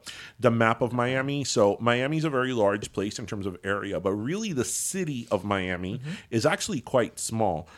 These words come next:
Speaker 1: Most of us live in what's called unincorporated Dade.
Speaker 2: Right.
Speaker 1: So really in Miami, there's two mayors. There's the mayor of the city of Miami, which is our favorite Bitcoin bro, Francis Suarez.
Speaker 2: <laughs>
Speaker 1: And then there is the mayor of Miami-Dade County, which is Daniela Levin Cava,
Speaker 2: Right.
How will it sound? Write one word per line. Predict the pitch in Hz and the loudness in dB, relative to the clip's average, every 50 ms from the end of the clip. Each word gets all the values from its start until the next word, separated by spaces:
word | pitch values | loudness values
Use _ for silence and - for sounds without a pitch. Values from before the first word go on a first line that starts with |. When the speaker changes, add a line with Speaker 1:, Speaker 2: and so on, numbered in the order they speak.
| - - | -16 -6
Speaker 1:
Most | - 113 127 147 180 208 - - - | -2 2 4 6 6 6 4 2 2
of | 202 160 131 | 0 2 2
us | 127 120 104 110 110 - - - | 2 2 2 0 -2 -6 -6 -2
live | 123 127 127 127 117 | 0 2 2 2 2
in | 110 101 | 0 0
what's | 95 98 92 - | 0 -2 -2 -2
called | - - 117 107 104 101 - | -2 2 2 4 4 2 0
unincorporated | 107 104 107 107 - - 110 98 - 107 92 90 98 92 95 92 78 | -2 -2 -2 -2 0 0 0 0 2 0 -2 0 -2 -2 -4 -2 -2
Dade. | 101 95 85 82 82 - - - | -2 -2 -2 -2 -6 -10 -12 -12
Speaker 2:
Right. | 90 87 - - | -12 -12 -10 0
Speaker 1:
So | - 143 | 4 4
really | 135 131 143 170 190 196 | 4 6 6 4 4 4
in | 185 160 | 4 2
Miami, | 143 127 127 127 120 123 123 | 2 2 2 2 2 2 2
there's | 110 107 95 - | 2 2 0 -2
two | - - - 120 | -4 -4 -4 -2
mayors. | 101 87 82 80 78 78 82 90 - | -2 -2 -4 -4 -6 -8 -8 -8 -6
There's | 101 101 101 92 82 | -6 -4 -4 -4 -2
the | 104 | -2
mayor | 107 110 113 127 147 175 185 | 0 0 0 0 0 0 0
of | 185 | 0
the | 175 156 | -2 -2
city | - - 143 135 147 | -2 -2 -2 0 0
of | 151 139 | 0 0
Miami, | 143 131 117 104 98 92 107 131 143 | 0 -2 -2 0 -2 -2 -2 -2 0
which | 127 104 98 - | 0 0 0 0
is | 107 - | 0 2
our | 107 98 95 92 | 2 2 2 2
favorite | - - 104 98 110 113 - - | 0 0 0 0 0 0 0 -2
Bitcoin | 101 - - - 113 104 98 92 | -4 -4 -4 -4 -4 -4 -4 -2
bro, | 98 90 92 92 | -2 0 0 0
Francis | 98 - - 107 98 95 - 113 104 | 0 -2 -6 -8 -8 -6 -8 -8 -8
Suarez. | - 104 95 85 87 104 - - - - - - - | -6 -6 -4 -4 2 4 4 4 4 0 -6 2 4
Speaker 2:
<laughs> | 403 - - - | 4 4 6 6
Speaker 1:
And | 349 403 135 131 135 135 135 131 135 | 6 10 12 12 12 12 12 12 10
then | 135 135 135 139 143 156 156 | 8 10 10 10 10 10 10
there | 147 147 147 147 143 | 12 12 12 12 12
is | 135 120 | 10 8
the | - 143 127 | 6 6 6
mayor | 127 123 131 135 127 | 6 6 6 6 6
of | 123 | 6
Miami-Dade | 117 117 113 117 120 123 110 113 113 110 104 | 6 6 6 6 4 4 4 4 4 2 2
County, | - 160 180 190 180 151 131 127 | 2 2 2 2 2 2 0 0
which | 113 107 104 - 117 | 2 0 0 0 -2
is | 98 | 0
Daniela | 98 113 107 110 104 104 107 110 104 | 2 2 2 2 2 2 4 4 4
Levin | 101 92 98 95 | 2 0 -2 -4
Cava, | 92 - 101 87 92 139 | -2 -2 0 2 4 4
Speaker 2:
Right. | 208 85 80 78 | 2 2 0 -4